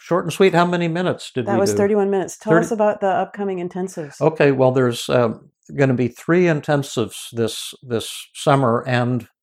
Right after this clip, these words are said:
Speaker 1: fall. Uh, one in Calgary in the middle of July, one in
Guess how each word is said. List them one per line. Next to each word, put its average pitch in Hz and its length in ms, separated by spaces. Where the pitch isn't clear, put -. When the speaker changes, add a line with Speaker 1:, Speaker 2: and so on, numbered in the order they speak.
Speaker 1:
fall. 110 460
Uh, 110 260
one 139 580
in 127 460
Calgary 175 480
in 143 60
the 120 80
middle 143 240
of 117 100
July, 110 520
one 135 380
in 117 340